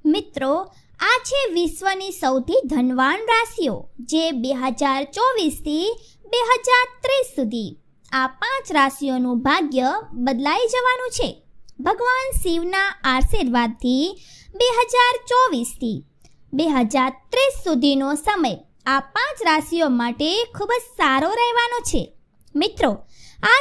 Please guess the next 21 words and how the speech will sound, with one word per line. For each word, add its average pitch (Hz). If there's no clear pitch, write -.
સમયમાં 466
ભગવાન 277
શિવ 285
આ 453
પાંચ 480
રાશિના 302
લોકોને 247
આશીર્વાદ 262
આપી 494
રહ્યા 285
છે. -
ભગવાન 262
શિવના 494
આશીર્વાદથી 277
અનેક 539
પ્રકારના 440
મોટા 381
સમાચાર 269
કે 480
મોટા 494
લાભ, 262